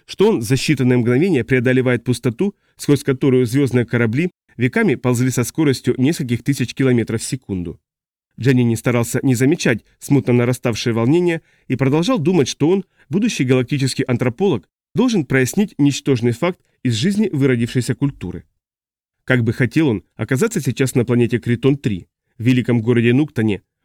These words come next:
увидеть серебряные залы его дворцов, чёрный сланец парков, наследие расы с трагической судьбой. Расы, создавшей невероятно прекрасную музыку и архитектуру. Тем более невероятную,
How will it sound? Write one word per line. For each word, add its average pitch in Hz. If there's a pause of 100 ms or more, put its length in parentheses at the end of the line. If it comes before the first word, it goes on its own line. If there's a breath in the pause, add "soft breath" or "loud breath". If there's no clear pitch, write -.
увидеть 120
серебряные 120
залы 120
его 117
дворцов, 113 (300)
чёрный 202
сланец 123
парков, 104 (320)
наследие 123
расы 127
с -
трагической 117
судьбой. 98 (760 soft breath)
Расы, 120
создавшей 117
невероятно 127
прекрасную 117
музыку 131 (160 soft breath)
и 120
архитектуру. 107 (400)
Тем 120
более 110
невероятную, 117